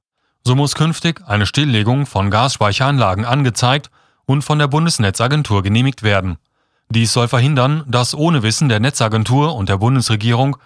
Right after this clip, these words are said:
Gasspeicher stillgelegt werden und dadurch die Energieversorgung gefährdet wird.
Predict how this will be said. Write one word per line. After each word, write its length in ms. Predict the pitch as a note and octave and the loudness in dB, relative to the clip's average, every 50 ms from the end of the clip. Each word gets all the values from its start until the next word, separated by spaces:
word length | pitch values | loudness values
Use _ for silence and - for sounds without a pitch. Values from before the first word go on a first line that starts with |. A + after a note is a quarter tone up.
| _ _ _ _ - | _ _ _ _ -2
Gasspeicher 640 | B2+ B2+ D#3 D#3+ - - - G2 F2+ E2 G#2 G2+ | 0 0 0 0 -2 -2 -2 -2 0 0 -2 -2
stillgelegt 560 | - - C3 C#3+ B2 A#2+ G#2 A2+ A2 - - | 0 0 0 0 0 0 0 0 -2 -2 0
werden 340 | B2 B2 B2+ B2+ D3 D#3 D3 - - _ _ _ _ - | 0 0 2 2 0 -2 -4 -6 -12 _ _ _ _ -2
und 300 | - C3+ C#3 - - - | -2 0 0 -2 -2 -2
dadurch 380 | D3 D#3 D3+ D#3 D#3+ E3 - | 0 0 2 0 0 0 -2
die 120 | - A2+ G2 | -2 -4 -2
Energieversorgung 800 | G2 G2 G2 G2 A#2+ C#3+ - C3 A#2 G#2 G2 F#2+ F#2 G2 G2+ | 0 0 0 0 0 -2 0 0 0 0 0 -2 0 0 -2
gefährdet 480 | G2 A2+ G2+ - A#2+ A#2+ B2 C3 B2 - | -2 -2 -2 -2 0 0 0 -2 -2 -2
wird. 300 | G#2+ G2+ F#2+ F2 - | -2 -2 -2 -2 -4